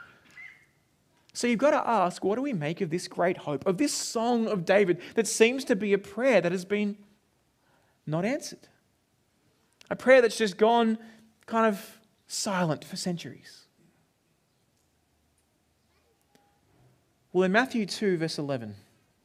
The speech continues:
some wise men from the east follow a star to a stable in Bethlehem.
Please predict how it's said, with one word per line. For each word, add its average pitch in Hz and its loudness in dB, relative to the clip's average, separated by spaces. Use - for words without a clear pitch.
some 190 2
wise 202 4
men 202 0
from 180 -4
the 165 -4
east 156 -4
follow 185 0
a 151 -2
star 151 -2
to 156 -10
a 143 -6
stable 143 -4
in 131 -8
Bethlehem. 107 -10